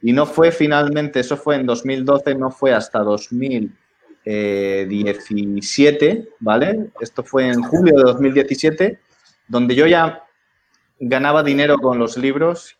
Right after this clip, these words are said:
eh, decidí dejarme el trabajo y ya me lo tomaba como algo profesional y ahí lo dejé todo lo que tenía por segunda vez. Me vine a España, a, a San-,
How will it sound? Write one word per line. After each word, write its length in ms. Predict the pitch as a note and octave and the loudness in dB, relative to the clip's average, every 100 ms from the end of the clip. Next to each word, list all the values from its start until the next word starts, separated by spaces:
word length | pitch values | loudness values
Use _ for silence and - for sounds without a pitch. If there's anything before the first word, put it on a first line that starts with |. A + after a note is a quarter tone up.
| _ | _
eh, 600 | B2 A2+ A2 A2 A2 A2 | 0 2 2 2 2 0
decidí 300 | A2+ A#2 B2+ | 0 0 2
dejarme 400 | C#3+ C#3 C3+ C3+ | 2 2 0 0
el 140 | B2 A2+ | -4 0
trabajo 600 | A#2 A2+ C3 E3 G3 _ _ - - _ _ - - - | 0 2 0 -4 -6 _ _ -20 -20 _ _ -20 -20 -6
y 600 | C#3 B2 A#2+ A#2 A#2 A#2 | 0 2 2 2 0 0
ya 240 | A#2+ C3+ C#3+ C3 | 2 2 0 0
me 80 | C3+ | 0
lo 120 | B2 | 0
tomaba 320 | B2+ B2+ C#3 | 2 2 2
como 160 | B2 B2 | 2 2
algo 180 | B2+ | 2
profesional 720 | C3 C3 B2+ C3 C3+ D3 D#3+ - | 0 -4 -4 -4 -2 -2 -4 -8
y 120 | A#2+ | -4
ahí 300 | A2+ A#2 C3 | 0 0 0
lo 240 | - G#2+ G#2+ | -2 -4 -4
dejé 280 | A2+ A2 D#3 | -8 -2 -2
todo 360 | D#3 - D#3+ D#3+ | -2 2 4 4
lo 100 | D3 | 2
que 80 | C#3+ | 0
tenía 560 | C#3 D3 E3 F#3+ - _ | -2 -4 -4 -6 -10 _
por 180 | A#2+ - | -6 -2
segunda 400 | C3 C3 D3 C#3 | -2 0 0 2
vez. 220 | D#3 C3 C3+ - _ _ _ _ _ _ _ _ - | 2 0 -4 -8 _ _ _ _ _ _ _ _ -10
Me 220 | A#2+ A#2+ | -4 0
vine 200 | C#3+ D3+ | 2 0
a 20 | |
España, 760 | C3+ - D3+ E3 F3 F#3 F#3+ - _ | -2 -2 -2 4 2 2 -4 -14 _
a, 640 | A#2+ A#2+ A#2+ A#2 A#2 A2+ - | -2 0 0 0 -2 -4 -6
a 60 | G#2+ | -8
San-, 180 | A2 | -6